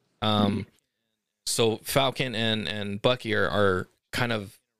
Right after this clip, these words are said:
Speaker 1: before they actually interact with those, those two, those two new characters,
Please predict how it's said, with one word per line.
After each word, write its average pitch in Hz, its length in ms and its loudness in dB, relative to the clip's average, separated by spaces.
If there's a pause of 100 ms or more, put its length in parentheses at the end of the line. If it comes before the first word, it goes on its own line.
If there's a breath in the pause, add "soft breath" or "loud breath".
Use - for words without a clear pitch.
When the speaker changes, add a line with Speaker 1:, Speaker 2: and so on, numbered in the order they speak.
(100)
Speaker 1:
before 139 320 2
they 131 60 4
actually 113 720 -4
interact 113 480 -2
with - 120 -4
those, 104 520 0
those 101 300 -2
two, 123 500 2 (540)
those 110 180 -2
two 131 140 -4
new 113 140 2
characters, 107 680 0